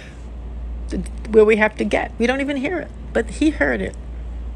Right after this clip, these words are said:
And beyond hearing it, will we respond? That's really what Zen koans are about. Not just do you get it, do you hear it, but show me.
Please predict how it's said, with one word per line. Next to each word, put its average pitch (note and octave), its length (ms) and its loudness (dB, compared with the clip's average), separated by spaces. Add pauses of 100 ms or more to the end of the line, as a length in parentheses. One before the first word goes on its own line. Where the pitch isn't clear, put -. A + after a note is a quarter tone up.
(1600)
And G#3 240 4
beyond A3+ 520 4
hearing C#4 380 2
it, F3+ 180 -2
will A3 260 2
we A3+ 180 2
respond? F3+ 1080 -2 (720)
That's - 280 -2
really D#4 220 4
what C#4 180 4
Zen A#3+ 260 2
koans B3 460 -2
are A#3 160 0
about. - 640 -6 (1200)
Not A#3+ 320 2
just - 380 2
do A#3 80 0
you A3 260 2 (100)
get G3 220 6
it, - 420 0
do G#3 120 -2
you G3 140 2
hear G3+ 340 4
it, A3+ 160 2 (360)
but A#3 120 -4
show C4+ 400 6
me. F3 400 4